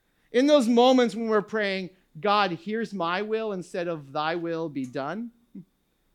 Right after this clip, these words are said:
pause. Here's where Paul concludes our, our text. He, he says this in verse eighteen. This one's a little bit longer. You might have to go home and memorize it.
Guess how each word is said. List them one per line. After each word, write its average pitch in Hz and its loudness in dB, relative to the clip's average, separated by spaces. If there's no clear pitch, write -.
pause. 143 -8
Here's 214 4
where 214 6
Paul 180 0
concludes 202 4
our, 170 4
our 175 4
text. 180 -4
He, 180 -6
he 220 0
says 208 2
this 220 8
in 196 0
verse 208 2
eighteen. 196 -2
This 208 2
one's 220 -4
a 220 0
little 190 0
bit 175 -4
longer. 156 -6
You 160 -10
might 160 -6
have 156 -10
to 156 -14
go 156 -6
home 147 -8
and 143 -6
memorize 139 -8
it. - -10